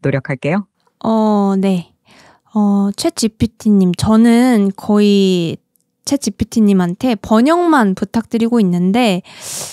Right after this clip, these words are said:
Speaker 2: 어, 혹시 외국어를 공부할 때 도움을 주실 수 있는 부분도 있나요?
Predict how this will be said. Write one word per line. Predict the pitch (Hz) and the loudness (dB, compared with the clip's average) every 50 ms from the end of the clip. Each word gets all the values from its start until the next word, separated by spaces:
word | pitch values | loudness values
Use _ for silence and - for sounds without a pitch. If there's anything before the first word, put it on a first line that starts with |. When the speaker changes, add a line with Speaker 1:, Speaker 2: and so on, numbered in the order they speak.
| - _ _ - | -18 _ _ -4
Speaker 2:
어, | 208 196 190 190 190 190 190 190 196 | -2 0 0 0 0 0 0 -2 -2
혹시 | 226 302 320 - - - - 262 262 233 185 | -2 -4 -6 -6 -8 -6 -4 -2 -2 0 0
외국어를 | 185 196 202 226 - 359 370 - 381 359 339 320 277 | 0 0 0 0 0 -2 -2 0 0 0 2 0 0
공부할 | - - - 226 214 226 240 269 339 370 392 392 392 392 370 349 330 311 285 277 - _ | -2 -2 0 2 2 2 2 2 2 2 2 4 4 2 2 2 0 0 0 -2 -4 _
때 | - 320 330 302 220 190 180 170 - - _ _ _ _ _ _ _ | -2 0 2 2 2 0 -2 -4 -6 -12 _ _ _ _ _ _ _
도움을 | - - 247 277 302 320 320 311 302 285 262 240 | 0 2 2 2 2 2 2 2 2 2 2 0
주실 | 214 - 226 214 - 254 262 | 0 -2 -2 -2 0 0 -2
수 | 247 - 226 | -2 -2 -2
있는 | 208 196 196 190 190 | 0 2 2 2 0
부분도 | 185 - 208 185 220 226 220 208 196 180 | 0 -2 -4 -2 0 0 2 2 0 0
있나요? | 156 190 214 220 214 196 175 170 165 160 202 302 | 2 2 4 4 4 2 0 -2 -4 -4 -4 -6